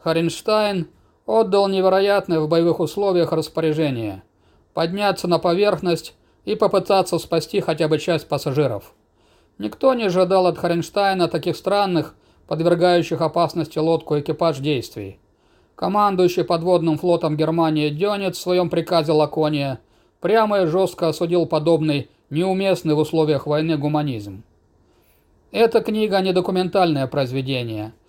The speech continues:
Реальные факты в ней чередуются с авторским вымыслом. Книга посвящена не конкретному Харенштайну,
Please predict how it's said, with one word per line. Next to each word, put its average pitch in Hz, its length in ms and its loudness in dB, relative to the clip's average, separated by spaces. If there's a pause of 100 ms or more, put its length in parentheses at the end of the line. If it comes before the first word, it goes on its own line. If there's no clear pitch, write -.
(200)
Реальные 170 500 2
факты 202 420 -2
в 170 40 -4
ней 175 380 -2 (120)
чередуются 214 600 2
с - 100 -6
авторским 160 560 -2
вымыслом. 120 580 -4 (800)
Книга 233 320 0
посвящена 202 680 -2
не 196 120 -4
конкретному 190 680 0
Харенштайну, 127 840 -4